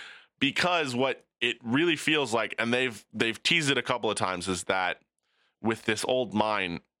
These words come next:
and this being where Mithril is, it really feels like, um, this is going to be how the, how they, uh, awaken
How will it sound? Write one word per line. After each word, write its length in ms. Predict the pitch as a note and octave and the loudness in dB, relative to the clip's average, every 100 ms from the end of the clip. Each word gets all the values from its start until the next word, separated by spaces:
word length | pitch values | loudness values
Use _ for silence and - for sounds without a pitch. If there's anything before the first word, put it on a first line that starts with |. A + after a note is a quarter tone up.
| _ _ | _ _
and 140 | G2 F#2 | -6 0
this 160 | G#2 | 0
being 220 | - G#2+ F#2+ | 0 0 0
where 120 | F2+ | 0
Mithril 720 | F#2 G2+ - F2+ B1+ D#2+ E2 | 0 -2 -2 -2 0 0 -2
is, 160 | D2 - _ | -4 -10 _
it 180 | G2+ G2 | -4 -2
really 260 | G#2+ B2+ C#3 | -2 0 0
feels 540 | - - A#2 G#2+ G2 | -2 -2 0 0 -2
like, 540 | F#2+ F#2+ F2+ F2 - - _ _ _ _ _ _ _ _ | -2 0 0 -4 -8 -20 _ _ _ _ _ _ _ _
um, 600 | F#2+ F2+ E2+ D#2 D2+ A1+ - _ _ _ _ _ _ _ _ _ _ _ _ _ _ _ _ _ _ _ _ _ _ _ _ _ _ _ _ _ _ _ _ _ _ _ G2+ | -2 0 0 -2 -4 -8 -16 _ _ _ _ _ _ _ _ _ _ _ _ _ _ _ _ _ _ _ _ _ _ _ _ _ _ _ _ _ _ _ _ _ _ _ -6
this 320 | G#2 A#2+ - | -2 0 0
is 160 | A#2+ | 0
going 260 | G2+ A2+ G#2+ | 0 -2 0
to 60 | G2+ | 0
be 100 | G2+ | 2
how 440 | - F#2 G2+ F#2+ E2+ | 2 2 0 -2 -2
the, 500 | G2 F#2 F2+ F2 - _ _ - | -2 0 0 0 -4 _ _ -6
how 340 | - - G#2+ G#2+ | 0 0 0 -2
they, 320 | F#2+ G2 G2 | 0 0 0
uh, 400 | F2 F#2+ F2 E2+ - | -2 -2 -2 -4 -2
awaken 720 | G2 F2 G2 G2 F#2+ E2 D#2+ | -2 0 -2 0 -4 -4 -8